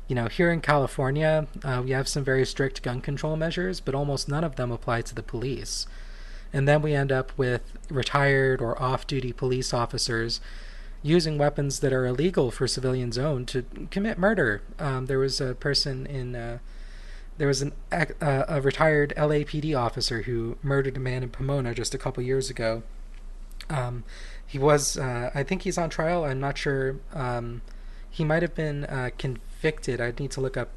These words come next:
uh, the article, but, and, uh, another one recently near me was killed in, uh, a, a dis-, a mentally disabled man was killed by an off-duty officer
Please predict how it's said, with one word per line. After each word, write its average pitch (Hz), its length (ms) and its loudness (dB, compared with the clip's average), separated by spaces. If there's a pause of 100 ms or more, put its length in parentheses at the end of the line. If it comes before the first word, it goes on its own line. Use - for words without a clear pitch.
uh, 120 280 -2 (400)
the 127 280 0
article, 135 540 0
but, 123 240 0 (580)
and, 135 300 2
uh, 127 300 4
another 160 300 4
one 143 220 2
recently 139 400 0
near 131 240 -2
me 123 220 -2
was 117 260 -2
killed 123 400 0
in, 120 300 -2
uh, 113 340 -2 (1120)
a, 131 360 0
a 143 80 0
dis-, 143 240 4 (160)
a 147 80 0
mentally 143 380 4
disabled 135 500 2
man 117 240 0
was 117 160 -2
killed 120 420 0
by 117 400 0
an 131 80 -4
off-duty 120 460 -2
officer 117 640 -2